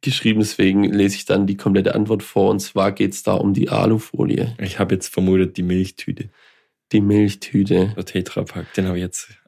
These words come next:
Speaker 2: erwartet.
Speaker 1: Das ist die klassische, der klassischsten Verpackung, würde ich sagen.
Speaker 2: Ja,
Speaker 1: Der
Speaker 2: ja.
Speaker 1: Tetrapack geht in die gleiche Richtung wie Trinkerle. Aber Alufolie.
Speaker 2: Alufolie.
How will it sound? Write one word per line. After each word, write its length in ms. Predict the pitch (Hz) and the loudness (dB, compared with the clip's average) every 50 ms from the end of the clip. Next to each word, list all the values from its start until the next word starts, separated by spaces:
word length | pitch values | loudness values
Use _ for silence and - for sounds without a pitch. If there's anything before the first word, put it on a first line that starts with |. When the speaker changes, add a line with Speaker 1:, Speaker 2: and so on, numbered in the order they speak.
| _ | _
Speaker 2:
erwartet. 440 | - 92 92 92 87 - 85 - _ _ | -8 -6 -4 -4 -4 -6 -8 -10 _ _
Speaker 1:
Das 260 | - 208 101 104 104 | -6 0 2 2 2
ist 100 | - - | 2 -2
die 60 | - 107 | -6 -8
klassische, 580 | - - 101 98 104 - - 107 - - 101 98 | -2 0 0 0 2 0 0 0 2 2 2 2
der 120 | 95 90 | 2 0
klassischsten 580 | - - - 95 98 - - 101 - - - 104 | 0 0 -2 -2 0 -2 -2 -4 -4 -4 -6 -4
Verpackung, 540 | 104 - 101 - - 98 95 - 101 98 95 | -4 -4 -2 0 0 0 0 2 2 2 4
würde 160 | 98 98 101 | 2 2 0
ich 80 | 98 - | -2 -2
sagen. 280 | - - 101 98 98 104 98 | -2 0 0 2 0 0 0
Speaker 2:
Ja, 160 | 92 92 95 | -2 -2 -4
Speaker 1:
Der 0 | |
Speaker 2:
ja. 60 | - | -6
Speaker 1:
Tetrapack 720 | - - - 98 - - 101 95 - 110 98 101 - - - | -4 -2 -2 -2 -2 -2 -4 -2 0 -2 -2 -2 -6 -4 0
geht 160 | - 135 135 | 2 2 4
in 80 | 135 | 4
die 40 | 123 | 4
gleiche 300 | 107 110 107 107 104 - | 4 4 2 2 2 -2
Richtung 240 | 110 104 - - 104 | -6 -6 -4 -2 -2
wie 100 | 98 92 | -2 -2
Trinkerle. 600 | 92 - - 104 107 101 98 101 101 98 101 101 - _ _ _ - - - _ _ _ _ | -2 -6 -6 -6 -4 -2 -2 0 0 0 -2 -4 -8 _ _ _ -20 -20 -20 _ _ _ _
Aber 260 | - 104 107 117 - - | 0 2 2 2 2 2
Alufolie. 760 | 104 110 120 113 - - - - 90 90 95 90 95 101 107 - _ _ _ _ _ _ _ _ _ - - - - - _ _ _ _ _ - - _ _ _ _ _ _ _ _ _ _ _ _ _ _ _ _ _ _ _ _ _ _ _ _ _ _ _ _ | 2 2 2 0 0 -2 -2 0 2 2 2 2 0 -2 -8 -14 _ _ _ _ _ _ _ _ _ -20 -20 -20 -20 -20 _ _ _ _ _ -20 -20 _ _ _ _ _ _ _ _ _ _ _ _ _ _ _ _ _ _ _ _ _ _ _ _ _ _ _ _
Speaker 2:
Alufolie. 880 | 87 87 90 87 90 87 87 - - 85 85 85 85 90 87 90 98 | -8 -8 -6 -6 -6 -6 -6 -6 -4 -4 -4 -2 -4 -4 -6 -8 -10